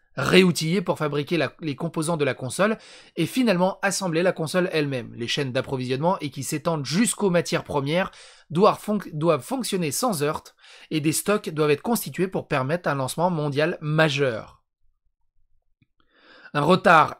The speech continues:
insoluble sur un seul composant perturberait l'ensemble du processus et empêcherait le lancement du produit. C'est pourquoi il a généralement une redondance en place, un plan de secours pour chaque étape du processus. Mais il n'y a pas de plan de redondance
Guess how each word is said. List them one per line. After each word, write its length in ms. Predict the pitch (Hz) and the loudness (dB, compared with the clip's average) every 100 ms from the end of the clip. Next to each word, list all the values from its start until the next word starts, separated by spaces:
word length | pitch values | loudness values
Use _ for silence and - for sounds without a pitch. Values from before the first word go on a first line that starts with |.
| - | 2
insoluble 800 | 285 - 196 190 202 143 131 - | 4 4 4 4 2 0 -2 -4
sur 300 | - 156 - - | -6 -4 -6 -8
un 200 | - 339 | 0 4
seul 360 | 254 - 233 190 | 6 6 6 4
composant 760 | - 208 175 165 139 143 151 - - - - | 2 -2 0 0 2 0 -2 -10 -20 -20 -12
perturberait 720 | - 233 - - 196 180 175 | 0 0 0 2 2 4 4
l'ensemble 520 | 143 190 226 214 208 175 | 6 6 4 4 2 2
du 120 | 160 | 0
processus 560 | 170 156 147 - 196 | -2 -2 -2 -4 -4
et 80 | 147 | -2
empêcherait 460 | 165 175 160 - 190 | -2 -2 -4 -2 -2
le 100 | 147 | 0
lancement 340 | 151 143 175 | 0 0 0
du 100 | 165 | 0
produit. 380 | - 151 120 110 - - | 0 -2 -2 -10 -18 -20
C'est 140 | - 147 | -10 -6
pourquoi 340 | 139 - 196 | -4 0 0
il 140 | 202 139 | 2 0
a 60 | |
généralement 500 | 117 185 175 160 156 | 0 0 4 4 2
une 120 | 190 147 | 0 0
redondance 680 | 123 185 180 160 147 165 | 2 4 4 2 2 0
en 100 | 190 | -2
place, 360 | 156 131 - - - - - | -2 -4 -4 -10 -16 -12 -6
un 100 | 147 | -2
plan 280 | - 202 | 2 2
de 80 | 175 | 2
secours 500 | - 165 - 147 170 - - - | 0 -4 -4 -6 -6 -8 -20 -10
pour 160 | 139 | -6
chaque 240 | - 214 - | 0 0 0
étape 260 | 160 175 | -2 -2
du 120 | 160 | -2
processus. 560 | 170 151 135 - 107 - - _ - | -4 -4 -6 -10 -14 -16 -20 _ -6
Mais 100 | 143 | -4
il 60 | |
n'y 80 | 139 | -2
a 40 | 131 | 2
pas 160 | 208 | 2
de 100 | 175 | 2
plan 220 | - 180 | 0 0
de 80 | 156 | 0
redondance 720 | 131 147 202 175 143 151 - | 0 2 2 2 2 0 -2